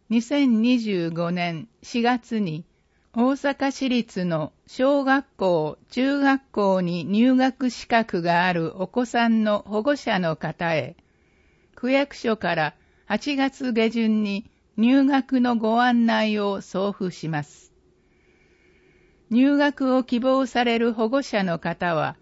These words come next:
入学のご案内、右側の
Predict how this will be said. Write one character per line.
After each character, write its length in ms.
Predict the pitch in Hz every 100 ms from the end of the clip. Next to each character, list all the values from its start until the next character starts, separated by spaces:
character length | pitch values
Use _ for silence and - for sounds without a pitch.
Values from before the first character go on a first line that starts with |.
| _ _ _ _ -
入 300 | 233 277 277
学 320 | 269 269 247
の 180 | 233 226
ご 260 | 196 208
案 280 | 214 214 202
内、 340 | 190 185 175 - _ _ _ _ -
右 340 | 226 233 269
側 320 | 254 240 233
の 240 | 220 208